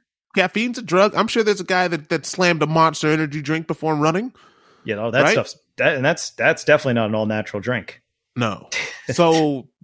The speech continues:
Speaker 1: yeah. So, like, it, it's, it's the whole idea of what substances actually enhance and which ones don't. That's really kind of,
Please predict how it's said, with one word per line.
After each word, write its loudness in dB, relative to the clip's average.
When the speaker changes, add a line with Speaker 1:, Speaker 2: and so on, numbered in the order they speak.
Speaker 1:
yeah. 2
So, 0
like, 2
it, 0
it's, 0
it's -4
the -2
whole 2
idea 2
of 0
what 0
substances 0
actually -2
enhance -2
and -2
which -4
ones -8
don't. -2
That's -8
really -6
kind -10
of, -14